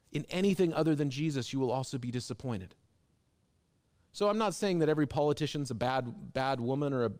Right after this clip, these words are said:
a bad person. And, and, and maybe somebody who I disagree with on everything in, in, in politics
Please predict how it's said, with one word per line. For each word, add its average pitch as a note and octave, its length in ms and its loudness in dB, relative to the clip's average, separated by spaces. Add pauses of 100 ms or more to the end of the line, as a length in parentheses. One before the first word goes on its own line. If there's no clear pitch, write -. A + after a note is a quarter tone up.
(100)
a A#2+ 140 -4
bad C3+ 260 0
person. C#3+ 380 -4 (260)
And, C#3 160 -6
and, C#3 220 -2
and C#3 160 0
maybe F3+ 260 2
somebody D#3 380 0
who D3+ 160 0
I C#3+ 100 2
disagree C#3+ 400 0
with C#3 220 4
on C3 160 0 (180)
everything C3+ 840 0 (500)
in, A2 120 -10
in, B2+ 240 -2 (180)
in C3 160 -2
politics C3 600 -2